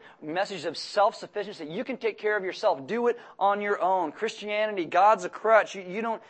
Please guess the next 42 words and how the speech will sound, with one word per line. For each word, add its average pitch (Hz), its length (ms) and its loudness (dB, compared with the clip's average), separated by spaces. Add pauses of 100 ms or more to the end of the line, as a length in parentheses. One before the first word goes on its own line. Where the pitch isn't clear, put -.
you 220 80 -8
don't 202 200 -4
need 214 240 -4
that. 127 260 -6 (340)
And 190 160 -6
what 240 140 0
if 240 160 2
all 220 280 4
those 226 200 0
props 202 420 -2
we 196 80 -4
have 196 300 0
are 147 80 2
actually 180 380 2
just 156 240 -8
illusion? 180 400 -4 (460)
Because 185 220 2
when 180 100 -4
trouble 233 360 4
comes 165 260 -2
with 147 200 -4
illness 208 400 2
and 147 140 -8
loss 214 480 6
or 131 40 -4
bankruptcy, 175 640 -4
divorce, 165 500 4
all 208 260 2
these 196 260 -6
fears, 240 320 0 (180)
when 196 100 -8
you're 196 80 0
at - 60 -4
the 175 120 -6
end 214 160 -2
of 208 80 -2
your 214 120 -2
rope, 233 280 4
and 185 120 -4
you 175 80 -4
do 226 240 -2
have 208 340 2